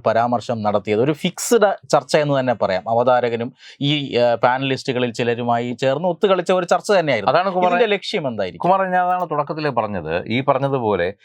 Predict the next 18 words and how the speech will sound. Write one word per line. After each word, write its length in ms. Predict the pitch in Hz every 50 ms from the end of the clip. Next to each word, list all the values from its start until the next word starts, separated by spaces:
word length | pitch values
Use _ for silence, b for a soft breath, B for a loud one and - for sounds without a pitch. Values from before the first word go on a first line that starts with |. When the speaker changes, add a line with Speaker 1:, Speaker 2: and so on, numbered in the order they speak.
| b b _
Speaker 2:
ഹിന്ദുത്വ 480 | - 139 151 165 175 180 180 - 175 170 156
അജണ്ട 280 | 139 127 135 131 131 131
അല്ലെങ്കിൽ 380 | 131 127 120 127 127 127 127
ഹിന്ദുത്വപരമായ 760 | 117 127 127 127 143 147 147 151 143 139 135 131 131 131 123 110 120
കാര്യങ്ങൾ 340 | 113 113 120 117 117 117 113
സംസാരിക്കാൻ 600 | - 110 104 101 - 120 110 110 104 120 113 110 107
മുൻപന്തിയിൽ 480 | 101 98 104 113 113 107 110 107 101 95
നിൽക്കുക, 340 | 90 87 - - 92 90 90 92 98
YouTube-ൽ 380 | 107 110 110 120 117 110 107 101
അത് 100 | 104 107
സംബന്ധിച്ച, 500 | 95 - 104 104 104 101 101 92 - 104 101 95 92 b b b b b b - 95
ആ, 220 | 95 95 90 90 90 92 101
നിരവധി 500 | 101 110 113 117 107 110 110 104 101 -
ആശയങ്ങൾ 480 | - 92 101 98 - 120 117 110 110 107
പ്രകടിപ്പിക്കുക, 500 | 98 98 98 98 95 85 98 90 90 101
അതുവഴി 340 | 98 101 110 113 113 104 107
കോടികൾ 440 | 101 - 104 113 117 117 113 104 95
ഉണ്ടാക്കുക, 520 | 90 85 87 82 - - 90 85 85 -